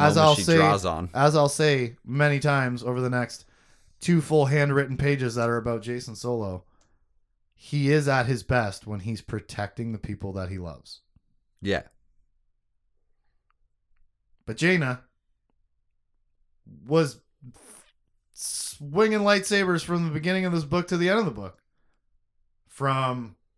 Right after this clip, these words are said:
Speaker 1: the Nickel One invasion, to trying to rescue Ben and Shivu, to blowing up shit with stealth X's, to jumping on the Anakin and killing her brother.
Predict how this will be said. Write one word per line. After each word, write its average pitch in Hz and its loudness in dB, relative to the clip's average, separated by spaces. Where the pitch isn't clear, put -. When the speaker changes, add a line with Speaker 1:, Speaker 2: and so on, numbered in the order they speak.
Speaker 1:
the 120 -6
Nickel 135 0
One 151 4
invasion, 196 0
to 143 -6
trying 156 2
to 151 2
rescue 151 2
Ben 151 2
and 143 -4
Shivu, 196 -2
to 135 -10
blowing 160 2
up 165 0
shit 180 0
with 165 -4
stealth 202 0
X's, 226 -2
to 170 -6
jumping 196 0
on 196 2
the 202 0
Anakin 208 0
and 160 0
killing 180 0
her 180 0
brother. 147 0